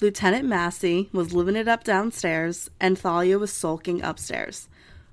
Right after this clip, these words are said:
wishing that she was home in her bungalow. But she didn't want to interact with anyone, and she was sitting by herself in the corner. It was then that she was approached by another Navy lieutenant, Ralph Stogsdale.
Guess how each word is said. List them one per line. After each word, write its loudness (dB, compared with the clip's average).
wishing 2
that -2
she -2
was -6
home -2
in -4
her -4
bungalow. -6
But 0
she 0
didn't 6
want 4
to -2
interact 2
with -6
anyone, -4
and 2
she -2
was 0
sitting 2
by 2
herself 0
in -2
the -4
corner. -2
It 8
was 0
then 4
that 0
she -2
was -4
approached -2
by 2
another 2
Navy 0
lieutenant, -4
Ralph 0
Stogsdale. -4